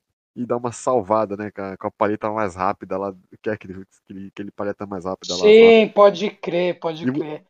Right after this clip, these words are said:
Speaker 1: e você vê que a, as coisas mudam, mas não mudam, né? Elas, todo mundo cresce, faz o bagulho dele, mas a, a atitude nunca, nunca vai mudar, a atitude do rock. E essa eu acho que é, foi a mensagem que, que é, queriam ter,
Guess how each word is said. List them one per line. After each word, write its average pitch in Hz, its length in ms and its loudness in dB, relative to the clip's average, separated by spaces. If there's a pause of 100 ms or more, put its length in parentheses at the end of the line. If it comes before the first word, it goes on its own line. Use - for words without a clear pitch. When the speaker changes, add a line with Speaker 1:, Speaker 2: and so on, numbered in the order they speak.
Speaker 1:
e 135 60 -12
você 165 200 0
vê 156 140 0
que 165 100 0
a, 104 160 2
as 123 120 -6
coisas 135 340 -2
mudam, 147 420 0
mas 123 200 -4
não 185 80 0
mudam, 135 400 2
né? 117 200 -6
Elas, - 220 -6 (260)
todo 151 200 -6
mundo 135 360 -6 (380)
cresce, 120 340 -2
faz 113 280 -6
o - 20 -14
bagulho 113 260 -6
dele, 117 160 -6
mas 123 300 -8
a, 113 200 -4 (120)
a 113 120 -2
atitude 127 540 -6 (140)
nunca, 127 240 -10
nunca 123 240 -10
vai 123 120 -2
mudar, 127 260 -6
a 101 40 -2
atitude 107 300 -12
do 120 100 -6
rock. 95 240 -4 (540)
E 104 220 -4
essa 110 200 0
eu 120 40 -2
acho 117 100 -10
que 135 80 -2
é, 117 180 2
foi - 200 -4
a 120 40 -2
mensagem 123 840 -4
que, - 100 -20 (140)
que 120 80 -4
é, 113 160 -2
queriam 117 340 -12
ter, 113 400 -8